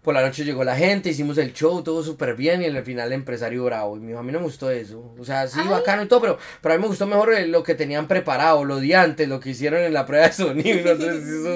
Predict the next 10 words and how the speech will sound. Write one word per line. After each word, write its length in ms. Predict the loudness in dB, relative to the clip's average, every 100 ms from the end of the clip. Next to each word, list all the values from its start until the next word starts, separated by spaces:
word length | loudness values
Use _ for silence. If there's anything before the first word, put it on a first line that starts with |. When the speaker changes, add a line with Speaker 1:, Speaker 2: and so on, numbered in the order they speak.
| -6
Speaker 1:
es 80 |
una 300 | -8 -4 -2
pendejada, 760 | 0 0 0 -4 0 0 0 -2
eso". 160 | -6 -10 -12 -16 -12 -10 -10 -4
Speaker 2:
Eso 180 | 0 6
era 140 | 6
una 140 | 6 4
Speaker 1:
Sí, 40 |
Speaker 2:
canción 260 | 4 2 4
Speaker 1:
pero 100 | 4